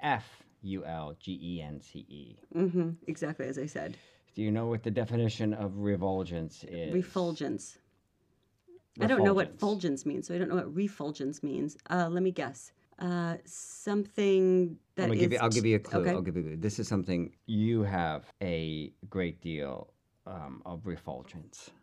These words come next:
Speaker 2: Now, is this like an insult? You're trying to insult me now? Is, that's a joke, or this is the truth?
Speaker 1: I've given you one clue. That's all you
Speaker 2: Okay,
Speaker 1: get.
Speaker 2: I would say refulgence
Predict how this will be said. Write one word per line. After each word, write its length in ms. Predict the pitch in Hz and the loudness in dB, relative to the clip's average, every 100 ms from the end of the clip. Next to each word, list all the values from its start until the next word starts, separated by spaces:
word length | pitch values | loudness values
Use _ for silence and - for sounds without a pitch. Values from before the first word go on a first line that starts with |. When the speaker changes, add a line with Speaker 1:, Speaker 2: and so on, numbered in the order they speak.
| _ _ - | _ _ 0
Speaker 2:
Now, 260 | 196 165 151 | 2 2 0
is 280 | - - 175 | 0 0 4
this 180 | 190 185 | 2 2
like 180 | 165 | 2
an 120 | 165 151 | 2 2
insult? 400 | 170 175 190 170 | 4 4 2 -2
You're 140 | 165 170 | -2 -4
trying 220 | 180 160 | -2 -2
to 100 | 156 | -2
insult 340 | 147 - 147 - | -4 -2 -2 2
me 120 | 175 | 4
now? 260 | 175 175 180 | 4 4 0
Is, 120 | - - _ | -4 -16 _
that's 220 | - 170 - | -6 -6 0
a 20 | |
joke, 360 | 170 175 214 - | 2 2 2 -2
or 280 | 160 160 156 | -2 0 0
this 200 | 165 160 | -2 -2
is 140 | 151 | -4
the 100 | 147 | -6
truth? 340 | - 143 - - | -2 -2 -2 -8
Speaker 1:
I've 120 | 90 | 0
given 240 | 101 95 | 2 4
you 80 | 95 | 4
one 180 | 95 95 | 4 2
clue. 260 | 101 85 73 - | 0 -4 -4 -10
That's 180 | 87 82 | -4 0
all 60 | 170 | 2
you 60 | 151 | 2
Speaker 2:
Okay, 80 | 143 | 0
Speaker 1:
get. 40 | 135 | 2
Speaker 2:
I 160 | 202 254 | 4 4
would 180 | 262 | 2
say 140 | - 202 | 2 2
refulgence 920 | 180 190 - 190 180 175 180 180 | 4 2 0 0 2 4 4 2